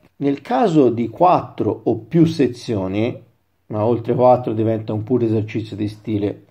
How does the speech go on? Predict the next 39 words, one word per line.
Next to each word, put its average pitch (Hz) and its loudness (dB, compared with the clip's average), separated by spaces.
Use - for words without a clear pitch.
che - -14
non 117 -4
si 110 -4
hanno 110 0
grossi 117 0
vantaggi 107 0
sul 95 -10
fatto 104 -6
del 107 -6
movimento, 98 -6
e 107 -10
infatti 107 -4
io 104 0
non 101 -4
ne 101 -6
faccio 107 -6
mai 101 -4
più 98 -8
di 101 -8
quattro 101 -8
sezioni. 98 -12
La 147 2
zavorra 123 4
va 123 2
posizionata 110 -2
circa 117 -2
all'ottanta 151 -2
per 147 2
cento 247 -6
nella 117 2
prima 110 -2
sezione, 98 -8
più 143 4
o 131 2
meno 131 4
a - 4
ridosso 117 0
del 107 0
baricentro, 101 -4